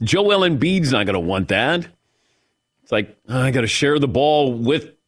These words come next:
James Harden. Now I gotta share it with Kyrie." We heard from Tom Brady. It was a surprise yesterday. Paulie did. And, um, Paulie, would you recap your conversation?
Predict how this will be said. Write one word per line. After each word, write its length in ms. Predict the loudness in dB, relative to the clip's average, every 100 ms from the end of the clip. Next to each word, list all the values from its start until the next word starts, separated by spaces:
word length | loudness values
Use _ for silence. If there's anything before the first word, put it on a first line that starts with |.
| _ -2
James 320 | 0 2 0
Harden. 420 | 0 0 2 2
Now 300 | 2 2 2
I 60 | 2
gotta 140 | 0
share 360 | -2 0 0 0
it 80 | 0
with 160 | -2
Kyrie." 720 | 0 0 2 2 2 0 -4 _ _ _ -20 -20 _ -2
We 140 | 2
heard 240 | 2 0
from 140 | 0 0
Tom 320 | 2 0 2
Brady. 320 | 2 2 2
It 60 | 0
was 140 | 0
a 40 | -2
surprise 800 | -2 -4 -2 0 2 2 0 0
yesterday. 460 | -2 -2 -2 -2
Paulie 420 | 0 -2 0 0 0
did. 320 | 0 -2 -4 -10 _ -20 -20 _ -4
And, 440 | 0 0 0 0
um, 500 | 2 2 2 0 -2 -6 _ _ _ _ _ _
Paulie, 240 | -2 0 0
would 160 | 0
you 120 | 0
recap 580 | 0 0 0 0 0 0
your 180 | 0 -2
conversation? 1300 | 0 0 0 0 0 0 0 0 0 0 -2 -6